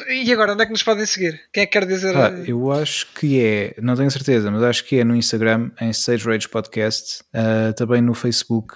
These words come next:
Speaker 1: É, sim,
Speaker 2: ah,
Speaker 1: senhor.
Speaker 2: apesar de não,
Speaker 1: Tá
Speaker 2: não
Speaker 1: certíssimo.
Speaker 2: termos estado muito ativos, mas, ah, vamos fazer por isso, por, eh, <laughs> por nos ativarmos mais por lá.
Speaker 1: <laughs> Por nos ativarmos.
Speaker 2: Sim. Ah,
Speaker 1: Sim.
Speaker 2: e depois, Nuno,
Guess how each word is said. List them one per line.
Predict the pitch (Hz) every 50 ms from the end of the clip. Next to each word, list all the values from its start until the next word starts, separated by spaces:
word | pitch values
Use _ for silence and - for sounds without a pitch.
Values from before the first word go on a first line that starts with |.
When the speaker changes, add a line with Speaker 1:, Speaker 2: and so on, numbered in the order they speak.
| -
Speaker 1:
É, | - 196 123
sim, | 120 117
Speaker 2:
ah, | 117
Speaker 1:
senhor. | 117 113 113 110 110 113 117 139
Speaker 2:
apesar | 110 - - 127 117
de | 104 117
não, | 117 117 117 117
Speaker 1:
Tá | 117
Speaker 2:
não | 117
Speaker 1:
certíssimo. | 113 120 120
Speaker 2:
termos | - 180 123 113
estado | 117 - 123 110 110
muito | 117 117 110 117
ativos, | 110 - 143 147 147 - -
mas, | 131 123 113 107 - - - - - _ _ -
ah, | 110 110 110 107 101
vamos | 107 139 139 135
fazer | - 143 131 127
por | - - 107
isso, | 95 - - - _
por, | - 120 110 113
eh, | 113 110 110 110 113 127 135 - -
<laughs> | 139 123 127 139 135
por | - 135 120 127
nos | 123 110 123
ativarmos | 120 113 - 123 113 120 117 110 113 110 107
mais | 110 117 110 110 110 107 -
por | - - 110 104 101
lá. | 117 120 -
Speaker 1:
<laughs> | - -
Por | 320
nos | 262 - - 220
ativarmos. | 185 - - 185 170 175 175 165 165 - -
Speaker 2:
Sim. | - - 117 104 - - - - - - - - -
Ah, | 120 120 113 113 113
Speaker 1:
Sim. | 113 113 - - -
Speaker 2:
e | - 123 123
depois, | 117 113 - 156 135 120 110 107 110
Nuno, | 123 123 120 113 107 101 -